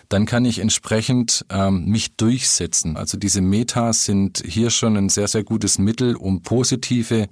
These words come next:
User-Signale für seine Seite zu sammeln. Dritter Punkt ist, die Website-Performance ist heutzutage sehr, sehr wichtig,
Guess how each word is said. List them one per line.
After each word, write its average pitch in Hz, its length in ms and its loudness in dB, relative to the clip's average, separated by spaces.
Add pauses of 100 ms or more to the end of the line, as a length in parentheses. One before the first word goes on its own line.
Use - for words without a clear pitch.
(180)
User-Signale 101 840 0
für 104 160 -2
seine 95 320 0
Seite 87 340 0
zu - 120 -2
sammeln. 76 480 0 (200)
Dritter 113 280 -2
Punkt 135 380 -2
ist, 104 400 0 (120)
die 98 340 0
Website-Performance 98 1200 0
ist - 160 -2
heutzutage 101 580 0
sehr, 98 200 0
sehr 87 220 0
wichtig, 131 580 -2